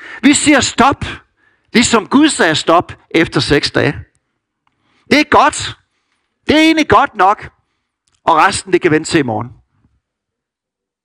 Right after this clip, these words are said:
Vi anerkender, det er Gud, der sidder på tronen. Det er ham, der hersker over universet. Og en dag, hvor der er ro, og der ikke er travlt, det er faktisk okay.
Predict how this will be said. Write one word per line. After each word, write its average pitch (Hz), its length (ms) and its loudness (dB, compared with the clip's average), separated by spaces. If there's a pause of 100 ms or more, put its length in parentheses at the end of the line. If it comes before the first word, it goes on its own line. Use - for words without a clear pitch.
(840)
Vi 247 120 -2
anerkender, 233 560 0
det 208 80 -2
er - 100 -8
Gud, 294 200 2
der 302 80 4
sidder 269 260 2
på 196 140 -2
tronen. 202 680 -2
Det 185 60 0
er - 40 2
ham, 269 240 0
der 294 100 0
hersker 220 420 0
over 214 300 4
universet. 190 840 0 (480)
Og - 280 0
en 262 240 2
dag, 220 360 0 (180)
hvor 180 140 2
der 185 100 4
er 180 60 2
ro, 214 440 -2 (120)
og 180 80 2
der 170 80 0
ikke 202 200 0
er 180 40 -2
travlt, 180 560 -2 (420)
det 185 80 2
er - 40 2
faktisk - 540 -4
okay. 151 400 0